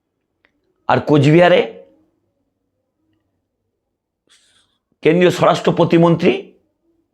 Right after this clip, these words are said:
তার বাড়ির লোকই কিন্তু তৃণমূল কংগ্রেসে যোগ দেবেন বলে লাইন দিয়েছেন, কারণ তার পাশে আর কোনো কর্মী নেই।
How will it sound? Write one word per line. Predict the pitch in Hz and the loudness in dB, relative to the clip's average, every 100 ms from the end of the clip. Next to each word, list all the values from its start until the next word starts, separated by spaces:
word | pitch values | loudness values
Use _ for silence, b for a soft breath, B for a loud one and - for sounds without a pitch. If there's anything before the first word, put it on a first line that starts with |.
| _ - | _ -4
তার | 135 | -2
বাড়ির | 104 131 175 | 0 0 0
লোকই | 175 160 180 | 0 0 0
কিন্তু | 170 170 | 0 -2
তৃণমূল | 170 160 160 165 | -2 0 0 0
কংগ্রেসে | 165 165 151 151 | 0 0 0 0
যোগ | 123 139 | 0 0
দেবেন | 143 165 156 | 0 0 2
বলে | 175 196 - B B - | 2 0 -2 B B -2
লাইন | 131 160 165 | 0 2 2
দিয়েছেন, | 156 135 123 110 - - _ _ _ _ _ _ _ _ _ _ _ _ _ _ _ _ _ - | 2 2 0 -4 -8 -18 _ _ _ _ _ _ _ _ _ _ _ _ _ _ _ _ _ -4
কারণ | 139 147 | 0 0
তার | - 151 | 0 -2
পাশে | - 139 131 214 - - _ _ _ _ _ _ | -2 -4 0 -2 -2 -10 _ _ _ _ _ _
আর | 139 | -4
কোনো | 135 165 180 | -2 -2 0
কর্মী | 180 165 175 165 | 0 0 2 2
নেই। | 135 | 0